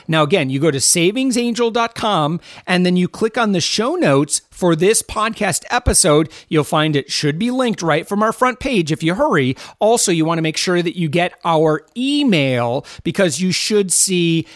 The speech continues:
uh, that included in the email. Print this out, read it to your kids, get their score. Let's continue. Number seven, pack a picnic. A picnic can be just about anywhere.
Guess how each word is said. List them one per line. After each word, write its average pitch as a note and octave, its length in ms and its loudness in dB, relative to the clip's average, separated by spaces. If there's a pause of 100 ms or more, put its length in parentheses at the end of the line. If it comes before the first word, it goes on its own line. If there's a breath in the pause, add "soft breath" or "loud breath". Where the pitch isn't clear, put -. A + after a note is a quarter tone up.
(160 loud breath)
uh, C#3+ 280 -2
that E3+ 280 2
included F#3 580 0
in D#3+ 120 2
the F3 200 -2
email. D#3 260 2
Print G#3+ 400 -2
this D4+ 260 0
out, A3 320 0 (200 soft breath)
read E3+ 260 0
it A3+ 100 -8
to C#4 100 -4
your C4+ 120 -4
kids, G3 420 -2 (180)
get F#3 240 -2
their F3 140 0
score. D#3 540 0
Let's F#3+ 200 -4
continue. A3 420 -2
Number A#3 200 0
seven, G#3+ 480 0 (260 loud breath)
pack C4+ 260 -2
a F#3+ 60 -2
picnic. - 640 -4 (220 loud breath)
A D3+ 60 -6
picnic - 520 -4
can E3+ 140 -4
be F3+ 140 -4
just A#3+ 320 -2
about A#3 280 -2
anywhere. G3 640 -2